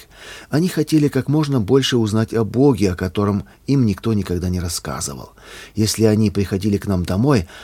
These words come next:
Авель всегда старался уделить им время, оказать внимание. Они могли общаться всю ночь. Сатана со своей стороны чинил много препятствий в служении среди глухих. Немало людей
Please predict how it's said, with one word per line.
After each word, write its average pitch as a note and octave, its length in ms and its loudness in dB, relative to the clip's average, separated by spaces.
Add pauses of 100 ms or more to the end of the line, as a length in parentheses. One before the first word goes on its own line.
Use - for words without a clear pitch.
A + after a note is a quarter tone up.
(180)
Авель C#3 260 0
всегда B2+ 380 -2
старался A#2+ 640 -2 (240)
уделить A#2+ 520 2
им A#2 160 2
время, G2 580 0
оказать G2+ 420 -4
внимание. F#2 640 -4 (420)
Они D3+ 400 2 (160)
могли A2+ 300 0
общаться E2+ 520 -4
всю A#2 200 -2
ночь. - 380 -6 (1400)
Сатана C3+ 460 0
со E3 160 0
своей C3+ 260 2
стороны C3+ 420 0
чинил A#2 340 0
много C#3+ 340 0
препятствий B2+ 600 -4
в G2+ 60 -4
служении G#2 440 -2
среди E2+ 320 -6
глухих. F2 560 -6 (340)
Немало D3+ 340 -2
людей A#2+ 420 2